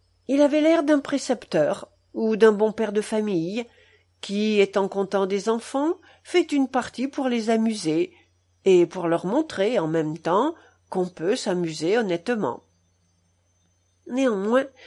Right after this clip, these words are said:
son animation inattendue nous gagnait tous, d'autant plus que nous avions bu chacun près d'une demi-bouteille de champagne. Ce fut dans cette disposition agréable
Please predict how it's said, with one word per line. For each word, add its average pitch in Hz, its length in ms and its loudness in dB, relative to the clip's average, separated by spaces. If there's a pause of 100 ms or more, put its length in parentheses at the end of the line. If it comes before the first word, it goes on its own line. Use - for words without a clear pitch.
(160)
son 226 300 2
animation 233 720 0
inattendue 185 640 -4
nous 175 140 -2
gagnait 185 360 -4
tous, - 520 -8 (520)
d'autant 285 440 -2
plus 359 280 2
que 294 120 -2
nous 247 260 -2
avions 214 300 -2
bu 262 180 -4
chacun 269 480 -2
près 349 380 -2
d'une 214 280 -2
demi-bouteille 196 640 0
de 180 100 -6
champagne. 151 560 -4 (1800)
Ce - 200 -2
fut 392 280 2
dans 339 120 4
cette 262 240 -2
disposition 254 800 -4
agréable 196 800 -4